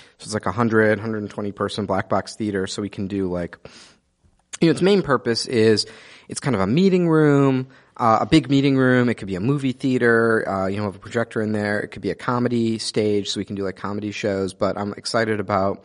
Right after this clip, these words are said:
the possibility of doing, like, live events or, y-, you know, even, like, live game events and have a real life audience, but also stream it to YouTube. So we've actually got this, like,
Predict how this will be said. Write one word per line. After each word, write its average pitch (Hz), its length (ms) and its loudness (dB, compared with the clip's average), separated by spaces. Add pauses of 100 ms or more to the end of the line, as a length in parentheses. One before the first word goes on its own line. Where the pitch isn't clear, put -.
(580)
the - 60 -20
possibility 117 600 4
of 98 120 -4
doing, 104 280 0
like, 92 220 -6
live 110 720 2
events 123 560 -4
or, 113 80 0
y-, 107 180 -4
you 120 140 -2
know, 110 100 0
even, 113 220 -2
like, 101 160 -4
live 104 420 0
game 110 420 -4
events 123 380 -4
and 113 140 -12
have 107 180 -6
a 101 80 2
real 107 300 0
life 98 260 0
audience, 104 440 -4
but - 220 -8
also 104 380 -2
stream 107 340 -6
it - 100 -10
to 98 100 -10
YouTube. 92 420 -6
So - 140 -12
we've 101 100 -4
actually 107 340 -4
got 98 360 -6 (520)
this, - 180 -2
like, 127 140 -2